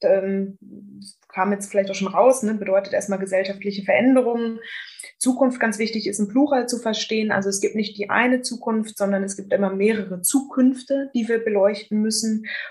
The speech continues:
Und, ähm, genau, für mich auch, Zukunft ist gestaltbar. Und wenn wir uns mit Zukünften beschäftigen, dann befassen wir uns eigentlich mit komplexen und dynamischen Systemen und Prozessen, mit den Zusammenhängen und Wechs-, äh, Zusammenhängen und Wechselwirkungen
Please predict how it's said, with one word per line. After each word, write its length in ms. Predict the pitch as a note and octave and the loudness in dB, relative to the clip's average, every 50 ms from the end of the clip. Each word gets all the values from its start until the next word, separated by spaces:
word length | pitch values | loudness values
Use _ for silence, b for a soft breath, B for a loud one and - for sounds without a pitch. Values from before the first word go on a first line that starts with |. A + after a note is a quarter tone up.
| B B _ | B B _
Und, 520 | - G#3 G#3 G#3+ G#3+ G#3+ G#3+ G#3 G3+ - - | 0 2 4 4 4 4 4 2 0 2 4
ähm, 480 | G3 G3 G3+ G3+ G3+ G3+ G3+ G3+ G3 G3 | 4 4 4 4 2 2 2 0 0 -2
genau, 240 | F#3+ F3 D#3 D#3+ | -2 -2 -4 -4
für 120 | D#3+ - G3 | -4 -4 -2
mich 300 | G3 G#3 G#3 G#3 - - | 0 0 0 0 0 2
auch, 320 | G3 G#3 G#3 G#3 G#3 - | 4 4 4 2 0 -6
Zukunft 480 | - - G3 F#3+ - F#3+ F3+ F3 - - | -10 -10 -8 -6 -6 -6 -8 -8 -10 -10
ist 200 | - - - - | -8 -8 -8 -8
gestaltbar. 840 | - - - D3+ C#3+ E3 F#3+ G3 G3 G3 - D#3 D3+ - - F3+ - _ B B B B B B B | -6 -6 -4 0 2 2 2 2 2 -2 -4 -4 -4 -4 -10 -14 -18 _ B B B B B B B
Und 140 | B F#3+ G3 | B -2 2
wenn 200 | G3+ G3+ G#3+ G#3+ | 2 4 4 2
wir 100 | G#3+ G#3+ | 0 0
uns 280 | - G#3+ A3 G#3+ - - | 0 0 -2 -2 -2 -2
mit 260 | G#3 G3+ G3 G3+ - | 0 0 0 -2 -4
Zukünften 640 | - D4+ D4 - D#4 C#4+ C4+ C4+ - _ - A3+ G#3+ | -4 -4 -2 0 0 0 0 0 -4 _ -6 -6 -4
beschäftigen, 640 | G#3+ G#3 - A3+ G#3+ A3 - - G#3+ G#3 G#3 G#3 G3+ | -4 -4 -2 -2 -2 -4 -4 -6 -4 -2 0 2 2
dann 180 | G3+ F#3+ G3 | 2 2 0
befassen 440 | F#3+ F#3+ F#3+ F#3+ G3 G3 - G#3 G3 | -2 -4 -2 -2 -2 -2 0 0 0
wir 100 | F#3+ G3 | 0 0
uns 240 | - F#3+ G3 G3 - | 0 0 -2 -4 -4
eigentlich 400 | F3 F3+ F#3 F3+ F#3+ G3 - - | -2 -2 -2 -4 -6 -6 -4 -2
mit 340 | F#3+ F#3+ F3+ F#3 - - - | -2 -2 -2 -4 -6 -8 -4
komplexen 760 | - F#3+ F#3 F3+ F#3 G3 G3 G3 - - G3 F#3+ F#3+ F3+ - | -4 -4 -4 -2 0 -2 -2 -2 -2 -4 -4 -4 -4 -4 -4
und 360 | - F3+ F3 F3 - - - | -2 -2 -2 -4 -6 -12 -10
dynamischen 580 | F3 F3+ F3+ F#3+ A3+ B3+ C4 B3+ B3+ B3 A3+ A3 | -4 0 2 4 4 4 4 2 0 -2 -2 -2
Systemen 640 | A3 G#3+ G#3 G#3+ - - A3+ A3 G#3+ G#3+ G#3 G#3 | -4 -6 -8 -6 -4 -2 0 2 2 2 0 0
und 420 | - - G3+ G3 G3 G3 G3 - _ | -2 -2 -2 -2 -2 -2 -4 -12 _
Prozessen, 840 | - - F#3+ F#3+ - G3 F#3 F#3 F#3 - G3 F#3+ F#3 F#3+ G3 G3 B B B B B B B B | -8 -6 -6 -4 0 0 0 0 0 -2 -4 -2 -2 -2 -4 -6 B B B B B B B B
mit 460 | - F#3 F3+ F3+ F3+ - - - - | 0 0 2 2 0 -2 -6 -6 -2
den 340 | F#3 E3+ E3 D#3+ D#3+ D#3+ D#3+ | -2 0 0 0 -2 -4 -6
Zusammenhängen 760 | D#3+ - - - G3 A#3+ C4+ B3+ B3 A3+ G#3+ G#3+ G#3+ G#3+ G3+ G3+ | -8 -6 0 2 2 4 4 4 2 2 0 0 0 0 0 -2
und 180 | F3+ F#3 F3+ | -2 -2 0
Wechs-, 320 | F3+ B3+ B3+ - - - - | 2 0 0 0 -4 -4 0
äh, 180 | F#3 F#3+ F#3 | 0 0 0
Zusammenhängen 500 | F3+ - F#3+ F#3+ G3 G#3 G#3 G#3 G3+ G3 | -2 -2 0 2 2 2 2 2 2 0
und 140 | E3 F3 F3 | 0 -2 0
Wechselwirkungen 880 | F#3+ G#3 G#3 - A#3 A3 G3 G#3 G#3 G3+ G#3 G#3+ G#3 G#3 G3+ G3 G3+ | 0 0 0 0 -2 -2 0 0 -2 -2 0 0 0 0 0 -2 -4